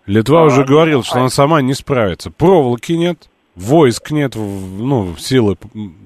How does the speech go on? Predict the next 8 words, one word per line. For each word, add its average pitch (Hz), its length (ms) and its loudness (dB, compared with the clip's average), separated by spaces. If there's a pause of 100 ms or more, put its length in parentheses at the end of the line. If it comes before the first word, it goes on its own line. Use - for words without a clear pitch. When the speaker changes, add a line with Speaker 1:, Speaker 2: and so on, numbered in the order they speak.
Speaker 1:
ресурса 110 600 -2
человеческого, 110 840 -2
и 139 40 2
оружия 185 500 2
нет. 113 280 -6
И - 20 -4
она 139 240 -2
уже, 131 300 0